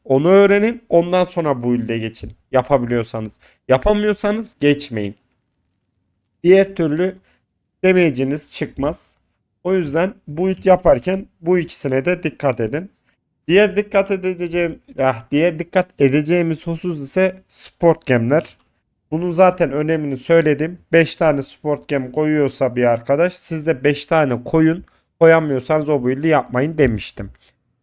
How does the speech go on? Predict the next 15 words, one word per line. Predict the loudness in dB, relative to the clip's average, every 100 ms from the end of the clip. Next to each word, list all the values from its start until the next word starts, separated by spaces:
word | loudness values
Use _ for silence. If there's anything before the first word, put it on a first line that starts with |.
| _
Şimdi | -6 0
diğer | 2 4
önemli | 4 2 0 -4
bir | -6
konu | -4 -2 -4
şu. | -2 2 2 0 _ _ _ _ _ _ _
Adam | 0 4 4 2 -2 _ _ _ -4
videoda | -2 2 4 6 4
veya | 6 4 4
attığı | 2 0 0 0 0
build'de | 0 0 -2 -2 -2
hangi | 0 2 2 0 -6
sport | -12 -6 0 0 0
gemleri | -4 -2 -2 -4
koyuyorsa | -4 0 2 2 0 0 0 0